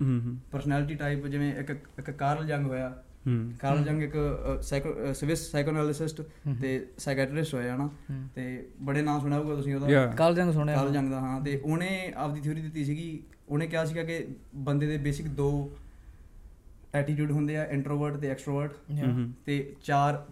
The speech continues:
Speaker 2: ਸਾਈਕੋਲੋਜੀ, ਸ-, ਸਾਈਕੋਲੋਜੀ ਫੰਕਸ਼ਨਸ ਹੁੰਦੇ ਆ।
Speaker 1: ਓਕੇ।
Speaker 2: ਅਹ, ਸੈਂਸੇਸ਼ਨ, ਫੀਲਿੰਗ, ਥਿੰਕਿੰਗ ਤੇ ਇੰਟਿਊਸ਼ਨ।
Speaker 1: ਓਕੇ।
Speaker 2: ਤੇ ਇਹਦੇ ਅਗਾਂਹ ਕੰਬੀਨੇਸ਼ਨ, ਅੱਠ ਕੰਬੀਨੇਸ਼ਨ ਬਣ ਜਾਂਦੇ ਆ, ਮਤਲਬ ਇੰਟਰੋਵਰਟ,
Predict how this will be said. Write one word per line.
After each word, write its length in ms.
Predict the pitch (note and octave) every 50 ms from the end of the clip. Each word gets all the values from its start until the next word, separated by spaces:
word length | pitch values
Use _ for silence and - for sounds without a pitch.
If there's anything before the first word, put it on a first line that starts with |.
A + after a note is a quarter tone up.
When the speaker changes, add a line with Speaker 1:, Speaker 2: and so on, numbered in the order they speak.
| - - - -
Speaker 2:
ਸਾਈਕੋਲੋਜੀ, 500 | - C#3 C3 C3 D3 C#3 C#3 C#3+ C#3+ C#3+ C#3+
ਸ-, 140 | - - -
ਸਾਈਕੋਲੋਜੀ 640 | - - - C3+ C#3 C3+ C3+ C#3 D3 C#3+ D3+ D#3
ਫੰਕਸ਼ਨਸ 480 | C#3 - - - C#3 B2+ - - B2 A#2+
ਹੁੰਦੇ 220 | A#2+ A#2 A#2 A#2
ਆ। 100 | A#2 A#2 - - - - D3+
Speaker 1:
ਓਕੇ। 220 | B2+ A2 - - B2+
Speaker 2:
ਅਹ, 220 | B2+ B2+ B2+ B2
ਸੈਂਸੇਸ਼ਨ, 680 | B2 - C#3 C#3 C3+ - C#3 C#3 C#3 D3 D#3 D#3+ D#3+
ਫੀਲਿੰਗ, 440 | D#3 - C#3+ C3+ C3+ C3+ C#3+ C#3+ C#3+ C#3+ -
ਥਿੰਕਿੰਗ 440 | - C#3+ C3+ C3 C3 D3+ D3+ D#3 D3+ D3+ - - - - - - - -
ਤੇ 100 | - C3+
ਇੰਟਿਊਸ਼ਨ। 400 | C#3 B2+ A2 A2+ A2+ A2 B2+ A#2 A#2+ - - - - - - -
Speaker 1:
ਓਕੇ। 220 | A#2+ A2+ - -
Speaker 2:
ਤੇ 120 | C3+ D3 - -
ਇਹਦੇ 240 | D3 D3+ D#3 F3+
ਅਗਾਂਹ 240 | F3 D3+ D#3 E3 E3+
ਕੰਬੀਨੇਸ਼ਨ, 520 | D#3+ - E3 D#3 D#3 D#3 D#3 D3+ C#3+ D3 - D3
ਅੱਠ 100 | D3 C#3
ਕੰਬੀਨੇਸ਼ਨ 480 | - D#3 D3 D3 D3 D3 C#3+ D3 D3+ C3+
ਬਣ 120 | C3 B2+
ਜਾਂਦੇ 180 | B2+ C3 C3+ C#3+
ਆ, 40 | C#3+
ਮਤਲਬ 280 | C#3+ C#3 C#3+ C#3 C#3 -
ਇੰਟਰੋਵਰਟ, 560 | C3+ C#3 C3+ C#3+ C#3+ C#3+ C#3+ D3 D3 D3+ D3+